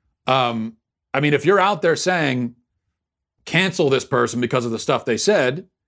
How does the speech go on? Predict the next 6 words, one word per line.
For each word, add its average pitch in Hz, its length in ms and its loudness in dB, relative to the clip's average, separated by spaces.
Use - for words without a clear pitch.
and 139 160 2
yet 151 160 2
you 147 260 -2
said 156 380 0
similar 175 500 0
stuff, 165 680 0